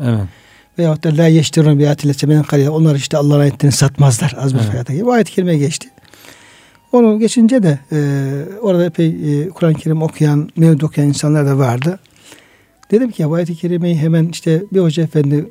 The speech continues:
Speaker 2: Kur'an-ı Kerim okuyor, cebine bir zarf koyuyorlar. İşte "Aman ben Allah'ın ayetini satmam." falan gibi anlamamak lazım.
Speaker 1: Tabii.
Speaker 2: Ya bu işin başka bir şeyi, başka bir yönü.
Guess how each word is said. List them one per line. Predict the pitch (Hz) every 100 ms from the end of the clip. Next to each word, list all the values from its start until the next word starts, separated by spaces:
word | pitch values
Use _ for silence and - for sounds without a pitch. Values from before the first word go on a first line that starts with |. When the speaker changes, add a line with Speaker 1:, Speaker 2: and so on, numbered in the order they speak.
| -
Speaker 2:
Kur'an-ı | 156 160
Kerim | 180 180
okuyor, | 170 156 131
cebine | 151 156
bir |
zarf | 143 156
koyuyorlar. | - 175 185 185 170 -
İşte | - 151 156
"Aman | 156 156 151
ben | 151
Allah'ın | 151 156 151
ayetini | 151 - 156
satmam." | 160 151 - 151 180 147
falan | 151 151
gibi | 151 151 156 _ _ -
anlamamak | 139 147 131 117 107
lazım. | 98 - - -
Speaker 1:
Tabii. | - 120 107 - -
Speaker 2:
Ya | 170
bu | 180
işin | 180 180 180 160
başka | 165 - 143
bir | 147 - _
şeyi, | - 135 120 120
başka | 135 151 135
bir |
yönü. | 135 185